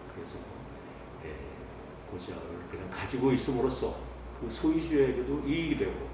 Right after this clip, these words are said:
주위의 많은 분들한테도 경제적으로, 정신적으로 이익이 되는 그런 길을 찾는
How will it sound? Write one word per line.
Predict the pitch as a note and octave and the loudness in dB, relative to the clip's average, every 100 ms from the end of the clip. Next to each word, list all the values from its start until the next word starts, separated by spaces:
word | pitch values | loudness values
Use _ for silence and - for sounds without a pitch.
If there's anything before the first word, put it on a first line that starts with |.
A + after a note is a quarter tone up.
| - - - - - - | -8 -10 -10 -10 -10 -6
주위의 | A#2+ B2+ C#3 C3+ | 4 8 10 8
많은 | - A#2 C3+ C3 | 2 2 2 4
분들한테도 | C3+ C3 B2+ B2 C3+ D3 D#3 - - - | 4 4 2 0 4 4 4 0 -8 -8
경제적으로, | - A2+ A2 A2 G#2 F2+ G2+ F#2 - | 0 2 4 4 4 4 0 -2 -2
정신적으로 | A#2 A2 G#2+ G2 - F#2 G2+ - | 0 0 0 -2 -2 -2 -4 -2
이익이 | G#2+ C3+ B2+ | 4 6 8
되는 | B2+ G2+ F#2 | 6 4 2
그런 | - A2+ - | 0 0 0
길을 | - F#2 - E2 G#2+ - | -2 -4 -4 -4 -8 -8
찾는 | - - C3+ | -10 -4 -2